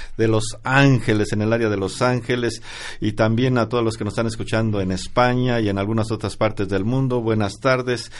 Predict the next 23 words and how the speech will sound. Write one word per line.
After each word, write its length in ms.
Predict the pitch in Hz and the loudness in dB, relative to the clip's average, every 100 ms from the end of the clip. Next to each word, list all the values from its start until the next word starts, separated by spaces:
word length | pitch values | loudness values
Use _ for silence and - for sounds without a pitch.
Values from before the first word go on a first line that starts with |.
| - | -12
o 120 | - 95 | -6 -2
buenas 320 | 113 113 104 | 0 2 0
noches, 500 | 107 113 113 107 - - | 0 -2 -2 -4 -4 -6
dependiendo 540 | 110 101 104 113 101 | -4 -2 2 2 2
a 80 | 95 | 0
qué 120 | - | 0
hora 200 | 107 101 | 2 2
nos 180 | 98 90 | 0 -2
estén 380 | 90 - 101 - - | -4 0 -2 -2 -4
escuchando. 920 | 101 - 113 110 127 117 110 98 - - - - - - | -4 -2 -4 2 4 6 4 2 -2 -12 -14 -16 -14 0
Bien, 360 | 165 208 175 - - | 6 6 4 -2 -6
el 140 | 135 139 | 0 2
día 160 | 170 160 | 2 4
de 100 | 156 | 4
hoy 140 | 165 | 4
el 140 | 143 - | 2 2
tema 580 | 151 147 151 139 - - | 0 4 2 0 -4 -4
es 460 | 127 135 131 - | 2 4 2 -4
las 240 | 113 113 107 | -2 -2 -2
tradiciones 1000 | 110 107 110 110 135 127 123 117 110 101 | -2 0 0 -2 -2 0 -2 -2 -6 -4
de 100 | 101 | -4
Semana 460 | - 95 104 104 95 | -2 -2 0 0 -2
Santa. 600 | - 107 98 87 87 80 | 0 0 0 -2 -4 -6